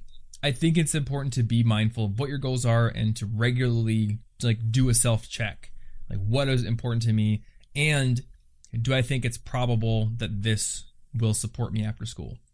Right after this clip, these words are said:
If I had known, like, "Oh, a hundred percent this will support me after school," I could have just, like, stopped going to class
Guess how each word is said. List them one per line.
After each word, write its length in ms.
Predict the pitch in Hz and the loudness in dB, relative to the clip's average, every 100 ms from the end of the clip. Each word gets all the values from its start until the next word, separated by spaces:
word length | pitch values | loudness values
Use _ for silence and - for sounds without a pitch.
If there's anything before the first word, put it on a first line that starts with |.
| _ _ - - | _ _ -16 -8
If 140 | 120 | -2
I 100 | 143 | 0
had 160 | 135 123 | 0 2
known, 240 | 120 117 | 4 4
like, 240 | 107 101 - - | 2 -2 -8 -8
"Oh, 140 | 165 139 | -2 0
a 20 | |
hundred 220 | 131 135 113 | 2 0 -2
percent 260 | 117 127 | -2 -2
this 120 | 107 | -2
will 80 | 117 | -4
support 220 | 117 123 | -4 0
me 60 | 117 | 0
after 120 | 117 | -2
school," 280 | 113 139 131 | -4 -4 -2
I 80 | 127 | 0
could 120 | 123 | 2
have 80 | 113 | 0
just, 140 | 117 | 0
like, 120 | 110 | -4
stopped 320 | - - 107 - | -4 -6 -6 -2
going 180 | 104 | 0
to 60 | 107 | 0
class 460 | - 104 104 - | -2 -4 -4 -6